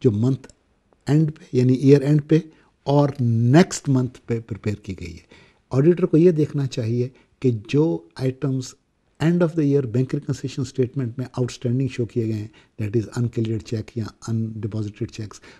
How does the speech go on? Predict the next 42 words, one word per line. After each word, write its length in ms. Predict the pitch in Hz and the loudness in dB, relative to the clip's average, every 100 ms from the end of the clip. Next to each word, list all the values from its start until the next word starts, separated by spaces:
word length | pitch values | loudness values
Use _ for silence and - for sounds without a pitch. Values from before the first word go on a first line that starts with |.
| _ - | _ -6
वो 460 | 110 131 151 156 - | 0 4 4 2 -10
सब्सिक्वेंट 680 | - 151 143 - 165 165 - | -8 -4 -4 -4 -2 -2 0
पीरियड 300 | 120 110 104 | -2 -2 -4
में 180 | 101 117 _ _ - | -8 -12 _ _ -6
अगले 240 | 120 143 | 0 2
महीने 320 | 139 117 117 | 2 0 -2
में 120 | 113 123 | -4 -2
वो 180 | 120 - | -4 -4
क्लियर 280 | 117 107 104 | -2 -2 -2
हो 140 | 92 | -8
गए 120 | 92 92 | -10 -12
हैं। 140 | 90 _ - | -12 _ -10
कहीं 120 | 131 127 | -2 0
ऐसा 260 | 120 139 | -2 -4
तो 120 | 139 | -4
नहीं 160 | 135 147 | -4 -2
है 80 | 147 | -4
कि 100 | 131 | -4
वो 80 | 120 | -4
जानबूझ 460 | 117 123 117 117 | -4 -6 -4 -6
के 140 | - 117 | -4 -6
दानिस्ता 540 | 107 113 117 - 120 | -4 -6 -8 -8 -8
उनको 380 | 120 113 117 110 | -10 -14 -12 -12
अवॉइड 340 | 107 104 107 | -12 -8 -8
किया 200 | 107 120 | -6 -8
जा 160 | 113 107 | -8 -8
रहा 120 | 110 | -10
हो 100 | 107 - | -12 -10
कैश 220 | 107 - | -12 -12
बैलेंस 240 | 101 101 - | -12 -12 -12
को 120 | 104 | -14
ठीक 220 | - 110 | -12 -12
शो 160 | - 101 | -12 -14
करने 300 | 101 101 101 | -14 -12 -12
के 140 | - | -12
लिए। 200 | 98 101 - - - | -12 -14 -16 -18 -8
तो 80 | 127 | -4
ऑडिटर 340 | 113 127 131 | -2 -4 -4
को 160 | 131 113 | -4 -4
बैंक 220 | 117 113 | -4 -6
रिकन्सिलिएशन 500 | 123 123 - 113 120 | -8 -8 -8 -10 -10
स्टेटमेंट 600 | - 123 110 120 120 | -8 -10 -8 -8 -8